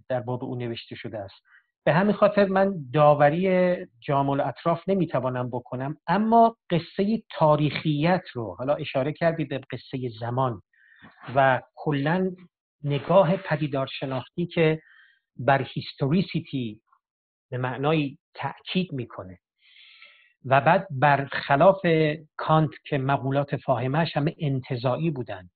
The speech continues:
زمان وارد تاریخ می‌شه در فلسفه هگل چنان که می‌دانید و دیگر مقولات فاهمه. حالا از زمان که صور پیشینی شهوده، نه، مقولات فاهمه اینا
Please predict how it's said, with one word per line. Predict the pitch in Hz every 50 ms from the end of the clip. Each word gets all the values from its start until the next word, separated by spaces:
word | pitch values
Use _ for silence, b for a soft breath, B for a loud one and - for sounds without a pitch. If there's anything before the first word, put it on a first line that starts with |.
| _ _ _ _ _ _ _ _ _ - - 110 113 117 113
زمان | 139 131 131 139 151 170 175 165 156
وارد | 131 127 131 135 135 156 143 160
تاریخ | 156 - - - 139 135 131 139 185 180 - -
می‌شه | 143 123 117 - 120
در | 113 120 117 - -
فلسفه | - 117 110 _ - 104 - 113
هگل | 107 95 - 113 107 98 104 95 90 95 _
چنان | - - 131 123 120 117
که | - - 117
می‌دانید | 113 113 101 110 104 104 104 98 107
و | 127 156 170 190 196 156
دیگر | - 160 151 175 202 233
مقولات | 214 185 147 139 143 127 113 - - 117 -
فاهمه. | - 110 98 101 98 92 _ _ _ _ _ _ _ _ _ _ _ _ _ _ -
حالا | 127 135 139
از | 147 123
زمان | 113 123 139 131 131 123 131 147
که | 156 - 165
صور | - - 143 127 139 147
پیشینی | 147 - 143 120 - 131 127 147 165
شهوده، | 151 - - 123 160 170 127 117
نه، | 117 151 165 143 127
مقولات | 139 147 147 139 151 156 165 165 165
فاهمه | 139 - 151 139 120 127 139 151
اینا | 160 147 151 143 135 139 139 -